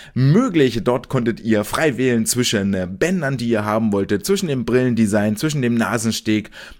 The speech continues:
und euch ganz nach eurem eigenen Gusto das zusammenbasteln, was gerade zu eurer Stimmung passt.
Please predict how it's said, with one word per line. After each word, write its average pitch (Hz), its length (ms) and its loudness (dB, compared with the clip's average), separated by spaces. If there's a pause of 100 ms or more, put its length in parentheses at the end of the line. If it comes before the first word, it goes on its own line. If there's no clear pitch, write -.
und 127 200 0
euch 113 240 2
ganz 113 240 -2
nach 107 180 -4
eurem 104 340 -2
eigenen 135 640 -2
Gusto 135 480 2
das 131 380 -6
zusammenbasteln, 107 1120 0 (240)
was 113 340 -2
gerade 98 360 0
zu - 220 -2
eurer 101 280 0
Stimmung 98 460 0
passt. - 340 -4